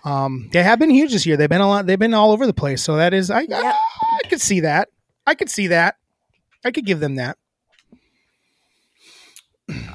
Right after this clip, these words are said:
Speaker 2: Okay.
Speaker 1: You don't wanna, you don't wanna riff on that a little longer with me?
Speaker 2: <laughs> Oh, sorry.
Speaker 1: What the fuck?
Speaker 2: Yeah,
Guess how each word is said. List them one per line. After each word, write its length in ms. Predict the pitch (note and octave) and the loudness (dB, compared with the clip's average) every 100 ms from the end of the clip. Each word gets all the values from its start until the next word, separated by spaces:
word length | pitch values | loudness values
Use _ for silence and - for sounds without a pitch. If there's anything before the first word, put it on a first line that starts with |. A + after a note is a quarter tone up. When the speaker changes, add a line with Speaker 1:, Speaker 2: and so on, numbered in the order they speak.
| - - | -20 -16
Speaker 2:
Okay. 440 | A#3+ - G#3 C3 _ _ _ _ _ _ _ _ _ _ _ _ _ - | -16 -14 -16 -18 _ _ _ _ _ _ _ _ _ _ _ _ _ -2
Speaker 1:
You 220 | - A3 | 4 6
don't 80 | G#3 | 6
wanna, 220 | G#3 F#3+ | 4 0
you 400 | - G#3 A3 A#3 | 2 6 6 6
don't 80 | A#3 | 6
wanna 160 | A#3 G#3 | 6 6
riff 200 | F#3+ G#3 | 4 6
on 100 | A#3 | 6
that 120 | B3 | 6
a 40 | B3 | 6
little 140 | B3+ | 6
longer 220 | B3+ C4 | 6 6
with 160 | C#4+ - | 4 6
me? 60 | E4 | 8
Speaker 2:
<laughs> 180 | - A#4 | 8 10
Oh, 160 | F4+ | 8
sorry. 400 | - B4 F#4+ F4 | 8 6 10 10
Speaker 1:
What 20 | |
the 60 | D#4 | 8
fuck? 280 | B3 F4 D#4+ | 6 8 10
Speaker 2:
Yeah, 220 | D4 A#3 | 10 8